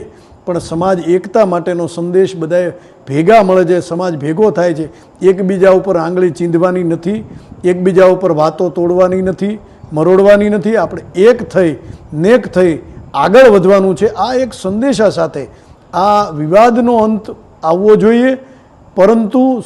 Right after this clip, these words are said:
સમાજ જો એક નહીં થાય તો મારા ખ્યાલથી મને એવું લાગી રહ્યું છે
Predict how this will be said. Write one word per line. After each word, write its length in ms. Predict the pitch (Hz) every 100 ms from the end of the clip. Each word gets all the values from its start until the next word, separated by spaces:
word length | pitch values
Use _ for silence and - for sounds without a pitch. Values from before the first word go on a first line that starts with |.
| -
સમાજ 360 | 160 202 247
જો 200 | 190 208
એક 240 | 196 190 185
નહીં 300 | 170 214 202
થાય 280 | 156 139 123 - -
તો 100 | -
મારા 240 | 202 180 196
ખ્યાલથી 320 | 180 196 220
મને 280 | 190 165 214
એવું 200 | 226 220
લાગી 240 | 202 185
રહ્યું 180 | 196 196
છે 260 | 185 208